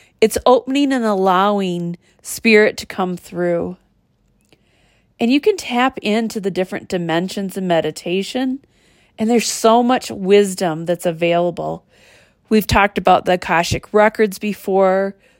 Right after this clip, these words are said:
through meditation. And if you missed that one, you can go back and, and look up the Akashic Records meditation that I did.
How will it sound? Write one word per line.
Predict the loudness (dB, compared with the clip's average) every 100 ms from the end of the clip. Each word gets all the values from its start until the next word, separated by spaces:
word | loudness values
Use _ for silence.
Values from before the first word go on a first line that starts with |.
| _
through | -2 2
meditation. | 4 2 0 0 2 2 2 2 0 -4
And | -4 -2
if | -2 -4
you | -2 0 -2 -4 _ _ _ _ _
missed | 2 2 4
that | 2 4 2
one, | 0 -2
you | -6
can | -8 0
go | 0
back | 2 2 2 2 -4 -12
and, | -10 -8 -8 -10
and | -8 -6
look | -2
up | -4 -2
the | -4
Akashic | -4 -4 -2 -4 -6
Records | -4 -4 -6 -12 -12 -16 -20 _ _ _
meditation | 0 2 2 0 -6 -4 -6 -8 -6
that | -6
I | -6
did. | -8 -8 -8 -10